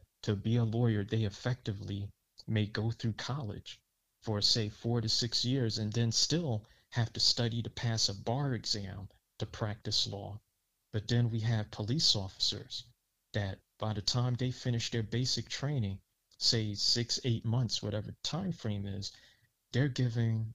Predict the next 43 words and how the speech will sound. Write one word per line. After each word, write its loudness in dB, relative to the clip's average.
a -6
taser, 2
a -8
firearm, 0
a -2
uniform, 2
and 0
a -2
shield, 2
and 2
then 4
it's 6
like, -2
"Here 0
you 0
go, -2
go, 0
go 2
out 0
here 0
and -6
uphold -4
the -4
law," -2
even 2
though 4
they 4
may 2
not 0
fully, 0
uh, 0
understand 4
the -6
full 0
extent 0
of 0
the 0
law -2
and 0
a 0
person's -2
civil 0
rights -4